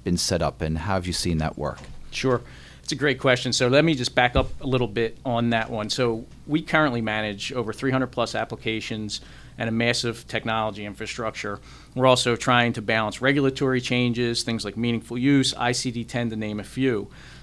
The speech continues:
Speaker 2: Um, so we have a team of business analysts and technical people that are building this, these solutions and trying to figure their, their way out. And at the same time, we were asking them to also be testers of the system.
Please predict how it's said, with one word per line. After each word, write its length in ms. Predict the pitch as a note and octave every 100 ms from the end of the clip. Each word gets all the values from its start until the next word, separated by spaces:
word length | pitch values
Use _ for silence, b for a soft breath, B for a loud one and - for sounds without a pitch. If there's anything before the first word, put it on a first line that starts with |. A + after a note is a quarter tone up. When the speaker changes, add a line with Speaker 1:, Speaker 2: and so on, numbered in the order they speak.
| -
Speaker 2:
Um, 460 | A#2 G#2+ G#2 G2+ - - -
so 120 | -
we 60 | G3
have 80 | C#3
a 40 |
team 320 | - C#3+ C#3+
of 120 | A2+
business 320 | B2 B2 A#2+ A#2+
analysts 480 | A#2+ A#2+ A#2+ -
and 100 | G2+
technical 400 | G2 B2 B2+ A#2+ G#2
people 360 | A#2 G#2+ A2
that 240 | G#2+ G#2 - B B
are 100 | A2+
building 440 | G#2 C#3 C3+ C3 B2
this, 200 | - B2 A#2+
these 200 | B2+ A2+
solutions 500 | - A#2 A#2 A2+ G2+
and 80 | G#2+
trying 260 | B2 A2
to 60 | G#2
figure 320 | - A2+ A2
their, 220 | G#2 A2 -
their 160 | A#2
way 260 | G#2 G2+ A2+
out. 220 | D3 B2
And 100 | A#2
at 100 | A2+
the 60 | A2+
same 240 | D3+ D3+
time, 240 | B2+ G#2+ G#2+
we 100 | G#2+
were 160 | G#2+
asking 380 | A2 - A2 G#2+
them 160 | G#2+ G2
to 80 | G#2
also 300 | A2+ - G2+
be 200 | G#2 G2
testers 640 | - B2+ - F2+ F#2 - B B B
of 160 | - G#2
the 80 | G#2
system. 520 | - G#2 - F#2+